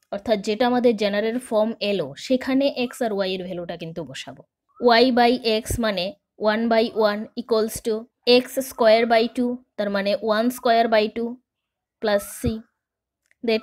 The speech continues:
equals to এখানে কি one by one মানে one, one minus one by two কে এই সাইডে নিয়ে আসলে minus one by two equals to c, তার মানে c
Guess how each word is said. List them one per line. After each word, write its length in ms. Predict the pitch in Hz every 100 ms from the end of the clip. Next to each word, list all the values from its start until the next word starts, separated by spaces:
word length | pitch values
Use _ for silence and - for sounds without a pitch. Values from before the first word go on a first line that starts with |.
| 233
equals 300 | 196 175 170 -
to 60 | 175 -
এখানে 260 | 233 247 240 240
কি 80 | 247 214
one 100 | 214 220
by 80 | 220 - 214
one 80 | 220
মানে 140 | 226 226 220 208
one, 120 | 214 - _ _ 233 226
one 120 | 240 240
minus 340 | 202 214 220 240 240
one 100 | 226
by 80 | 220 233
two 100 | 226
কে 60 | 233
এই 60 | 220
সাইডে 220 | 226 220 220
নিয়ে 140 | 220 214 214
আসলে 220 | - 233 220
minus 260 | 196 214 233 226
one 100 | 226
by 80 | 226 233
two 100 | 240 208
equals 260 | 202 202 -
to 60 | 220 -
c, 20 | 247 254 _ _ _ - - _ _ _
তার 120 | 208 202
মানে 160 | 196
c 20 | 202